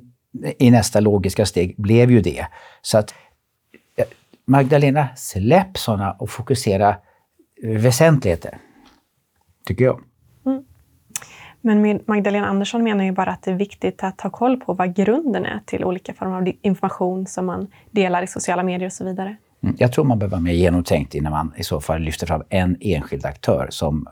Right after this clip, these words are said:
Speaker 1: eh, granskar socialdemokratin.
Speaker 2: Mm.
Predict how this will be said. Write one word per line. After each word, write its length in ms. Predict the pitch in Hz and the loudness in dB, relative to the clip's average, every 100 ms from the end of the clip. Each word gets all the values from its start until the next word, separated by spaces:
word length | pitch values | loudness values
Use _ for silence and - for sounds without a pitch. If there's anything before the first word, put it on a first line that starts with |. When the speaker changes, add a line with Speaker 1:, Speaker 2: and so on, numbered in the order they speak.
| - | -12
Speaker 1:
eh, 500 | 71 73 71 65 69 - _ _ - | -10 -10 -10 -14 -16 -20 _ _ 0
granskar 320 | 92 78 78 | 0 0 -6
socialdemokratin. 720 | 90 95 82 78 - 76 123 - _ _ _ _ - _ _ _ 311 | -6 -4 -4 -4 -8 -8 -8 -10 _ _ _ _ -20 _ _ _ -2
Speaker 2:
Mm. 280 | 247 247 | 0 0